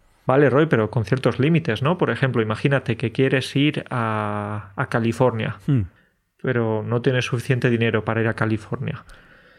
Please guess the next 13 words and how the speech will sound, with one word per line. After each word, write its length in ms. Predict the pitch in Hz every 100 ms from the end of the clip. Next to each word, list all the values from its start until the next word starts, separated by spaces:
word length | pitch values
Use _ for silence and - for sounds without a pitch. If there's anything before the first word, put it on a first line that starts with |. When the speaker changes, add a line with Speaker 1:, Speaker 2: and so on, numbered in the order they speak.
| _ _ _
Speaker 1:
Entonces, 760 | 131 113 117 110 160 202 190 -
Speaker 2:
Pues 120 | 120
pides 240 | 151 160 165
un 80 | 156
Speaker 1:
¿eso 140 | 147
está 200 | 165 220
Speaker 2:
préstamo. 60 | 147
Speaker 1:
bien? 460 | 117 151 240 180 143 - - - - -
Speaker 2:
Pues 160 | 127
pides 240 | - 151 160
un 120 | 147
préstamo, 440 | 143 165 143 110 104
Paco. 360 | 156 - 92